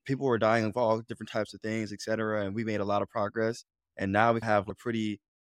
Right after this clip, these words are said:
we have a pretty, we could do better, but we have a pretty good infrastructure of s-, kids are going to make it. There's some things that we want to, like, uh, help with, but I, I do think that's a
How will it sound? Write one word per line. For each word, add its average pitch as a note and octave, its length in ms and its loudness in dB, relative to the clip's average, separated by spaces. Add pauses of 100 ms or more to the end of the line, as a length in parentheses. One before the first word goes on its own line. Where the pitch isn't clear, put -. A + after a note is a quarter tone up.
(280)
we B2 140 2
have B2+ 100 2
a A2+ 80 -2
pretty, C3 500 2 (360)
we C3 80 0
could C#3+ 100 -2
do C3+ 180 0
better, B2 280 4
but A2+ 120 -2
we A#2+ 120 0
have B2+ 100 2
a A2+ 80 -4
pretty C3+ 220 -4
good B2+ 320 -2
infrastructure B2 520 -2
of G#2+ 140 -2
s-, - 180 -10
kids D3 280 2
are B2+ 80 4
going A#2+ 300 2
to A2 440 -4
make A2 260 -2
it. - 140 -12 (320)
There's C3 140 0
some C#3+ 120 -4
things D3 280 2
that A#2 100 0
we B2 80 0
want A#2 280 0
to, G#2+ 220 -4 (100)
like, G#2 260 -4
uh, - 140 -2
help C#3 200 0
with, A2 160 -6
but G#2+ 120 -6 (100)
I, A#2+ 220 4
I A#2 40 4
do B2 160 0
think G#2+ 260 -6
that's A2 220 -4
a G2+ 80 -4